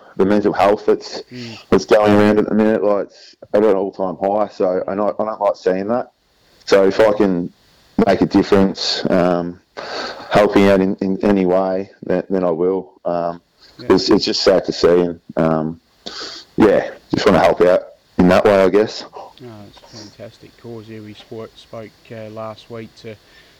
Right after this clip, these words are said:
Speaker 2: South Adelaide recruit Matty Broadbent, and having been through that himself, he's
Speaker 1: Yeah.
Speaker 2: sort of in a similar space and wanting to sink his teeth into social work. And I guess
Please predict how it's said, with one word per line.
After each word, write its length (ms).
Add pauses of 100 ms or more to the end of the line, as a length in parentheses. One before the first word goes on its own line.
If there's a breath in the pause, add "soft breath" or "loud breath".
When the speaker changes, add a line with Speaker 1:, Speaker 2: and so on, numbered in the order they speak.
Speaker 2:
South 340
Adelaide 380
recruit 380
Matty 340
Broadbent, 460
and 140
having 280
been 240
through 260
that 160
himself, 520
he's 140
Speaker 1:
Yeah. 140
Speaker 2:
sort 160
of 80
in 120
a 40
similar 400
space 480
and 120
wanting 300
to 60
sink 260
his 160
teeth 420
into 200
social 460
work. 300
And 60
I 40
guess 280